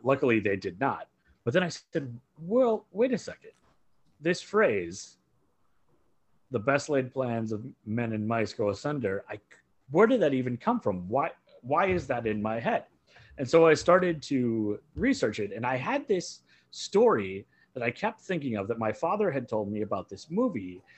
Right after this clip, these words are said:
uh, and a book that he had watched when he was a kid. And I knew it had something to do with a mouse. And it was about plans going super badly. And so I decided, "Okay, I gotta figure this out, 'cause maybe this phrase is from that show."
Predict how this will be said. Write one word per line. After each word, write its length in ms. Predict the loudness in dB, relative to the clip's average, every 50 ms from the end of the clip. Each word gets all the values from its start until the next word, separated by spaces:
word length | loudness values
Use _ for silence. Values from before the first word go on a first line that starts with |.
| -20 -20 -20 _ -6
uh, 160 | -4 -4 -4 -4 -4
and 100 | -2 -2
a 60 | -2
book 340 | 0 2 2 2 2 -2 -8
that 140 | -12 -12 -8
he 160 | -6 -4 -4
had 120 | -4 -4
watched 380 | -4 -6 -6 -8 -12 -14 -14 -14
when 80 | -14
he 140 | -12 -12 -12
was 140 | -12 -12 -14
a 40 | -18
kid. 320 | _ -6 -6 -4 -4 -6 -12 _ _ _ _ _ _ _ _ _ _ _
And 200 | -10 -10 -10 -10 -8 -6
I 80 | -4
knew 300 | -4 0 2 4 6 6
it 60 | 6 6
had 180 | 4 0 0
something 420 | -2 -4 -4 -4 -4 -4 -4 -2 -2
to 100 | -2 -2
do 120 | -2 -2
with 160 | -4 -6 -8 -12 -18 -20 -20 -20 _ _ _
a 60 | -6
mouse. 560 | -4 -2 -2 -4 -4 -6 -10 -16 -18 -18 -20 _ _ -4
And 80 | -2
it 60 | -2
was 100 | -2 -2
about 500 | -2 -2 0 2 2 2 2 0 -6 _ _
plans 420 | -8 -6 -4 -2 -2 -2 -4 -4
going 320 | -4 -4 -4 -4 -6 -8 -10
super 420 | -12 -12 -6 -6 -6 -2 -2 -2
badly. 380 | -2 -2 -4 -4 -6 -12 _ _ _ _ -20 _ -20 _ _ _ _ _
And 120 | -8 0
so 160 | 4 6 6 6
I 160 | 4 2 -2 -8
decided, 320 | -6 0 2 2 2 2 0
"Okay, 220 | -2 0 0 -2
I 100 | -2 -2
gotta 260 | 0 2 2 2 2
figure 240 | 2 0 0 0 0
this 160 | 0 0 -2
out, 160 | -6 -8 -10 -12 _
'cause 140 | -10 -8 -4
maybe 560 | 0 2 2 2 2 0 -2 -2 -2 -4 -8 -6
this 240 | -4 -4 -4 -4 -6
phrase 540 | -6 0 2 2 2 2 0 -4 -8 -8 -10
is 140 | -12 -12
from 220 | -2 0 0 0 0
that 180 | -2 -4 -6
show." 160 | -6 -10 -12